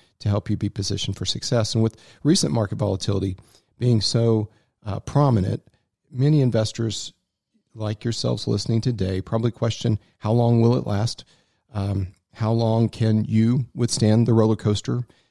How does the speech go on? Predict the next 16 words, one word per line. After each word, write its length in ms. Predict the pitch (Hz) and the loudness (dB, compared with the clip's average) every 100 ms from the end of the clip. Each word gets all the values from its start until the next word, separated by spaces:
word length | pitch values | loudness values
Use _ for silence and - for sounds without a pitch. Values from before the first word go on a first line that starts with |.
| _ | _
the 100 | 107 | -2
heat 240 | 98 113 139 | 2 2 0
in 60 | |
the 60 | 110 | -4
kitchen, 500 | - 101 - 113 107 - | -4 -6 -4 -4 -6 -12
all 240 | 85 98 | -10 -6
the 140 | 104 104 | -4 -4
old 260 | 104 104 - _ _ | -4 -6 -10 _ _
analogies, 640 | 113 107 101 98 104 113 - _ _ _ - | -4 -2 -2 -4 -6 -8 -12 _ _ _ -8
without 440 | 131 127 127 135 | -4 0 0 0
letting 220 | 120 131 139 | 0 4 4
your 100 | 131 | 4
emotions 440 | 120 123 135 127 | 2 2 -2 -2
derail 580 | - 131 123 110 110 131 | 0 2 4 2 2 0
your 140 | 110 | -2
retirement 540 | 120 - 104 110 123 | -2 -2 2 2 0